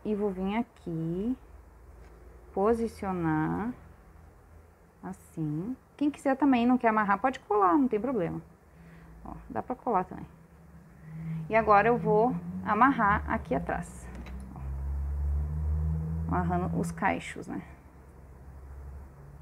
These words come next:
Então, aqui eu vou dar um,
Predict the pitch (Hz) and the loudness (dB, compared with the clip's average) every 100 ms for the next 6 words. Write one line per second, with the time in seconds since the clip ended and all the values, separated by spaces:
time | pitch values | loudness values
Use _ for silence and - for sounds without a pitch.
0 | - - - - - - - - - - | -18 -16 -18 -20 -20 -20 -20 -20 -20 -20
1 | - - - - - - - 82 - - | -20 -20 -20 -20 -20 -18 -18 -18 -20 -20
2 | - - - - - - - - - - | -20 -20 -20 -20 -20 -20 -20 -20 -20 -20
3 | - - 170 165 - 165 165 160 156 | -20 -14 -10 -10 -8 -8 -4 -4 -4